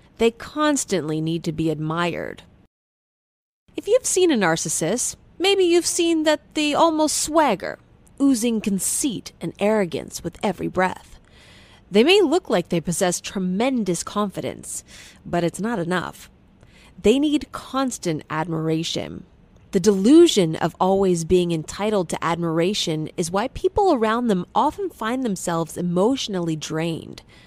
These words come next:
To them, there's no greater rush than being put on a pedestal and worshipped by their fans and followers. Four, they do not take any criticism well.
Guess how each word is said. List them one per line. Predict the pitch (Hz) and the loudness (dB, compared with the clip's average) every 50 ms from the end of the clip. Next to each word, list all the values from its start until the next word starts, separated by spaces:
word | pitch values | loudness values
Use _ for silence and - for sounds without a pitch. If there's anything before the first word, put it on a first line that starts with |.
| - - _ _ - - | -20 -20 _ _ -20 -12
To | - - 165 | -10 -6 -2
them, | 165 185 226 220 185 185 190 180 - - - - - - - - | 2 2 4 4 2 2 0 -2 -6 -12 -20 -20 -20 -20 -10 -4
there's | - 175 160 160 | -2 0 0 2
no | 180 208 240 262 | 4 6 6 6
greater | 240 208 214 226 214 202 185 170 | 6 4 4 4 4 4 4 4
rush | 160 190 240 269 233 - - | 4 4 2 2 0 -2 -2
than | - 175 170 | -2 -2 0
being | 156 190 208 214 196 185 | 2 2 2 2 0 0
put | - - 214 | -2 -2 0
on | 208 185 170 | 0 0 0
a | 156 | -2
pedestal | - - - 202 226 240 - - - 175 156 156 120 | -4 -4 -2 -2 0 0 -2 -2 -2 -2 -2 -2 -2
and | - 165 170 165 170 | -4 -4 -4 -4 -2
worshipped | 170 190 220 254 254 - - - - - - - - - - | 0 2 2 2 2 0 -4 -8 -10 -14 -16 -20 -18 -12 -8
by | 180 165 | -6 -6
their | 156 151 | -6 -6
fans | 143 - - - 202 190 180 170 160 151 | -8 -10 -8 -6 -4 -2 -2 -4 -4 -6
and | 151 156 151 | -10 -12 -14
followers. | - - 165 160 165 156 123 101 - - - - - - - - - _ _ _ _ _ _ _ _ _ _ _ _ _ _ | -10 -8 -6 -4 -4 -4 -6 -8 -10 -12 -14 -14 -14 -14 -14 -14 -14 _ _ _ _ _ _ _ _ _ _ _ _ _ _
Four, | - - - 359 247 147 95 - - - _ _ _ _ _ _ _ _ _ _ _ _ _ _ _ - | -8 -2 0 2 2 2 0 -2 -6 -14 _ _ _ _ _ _ _ _ _ _ _ _ _ _ _ -6
they | 180 165 | -4 -4
do | 160 147 175 214 269 | -4 -4 -4 -4 -2
not | 311 339 349 302 - | -2 -4 -4 -6 -6
take | - 190 165 151 - - _ - | -6 -6 -6 -6 -8 -12 _ -8
any | 247 262 233 190 147 120 | -6 -4 -4 -4 -6 -8
criticism | - - - - 165 156 160 - 170 160 165 160 156 156 | -10 -14 -12 -12 -10 -10 -10 -10 -10 -8 -8 -8 -6 -4
well. | 160 160 139 87 55 50 - - | -4 -2 -2 -4 -6 -10 -14 -20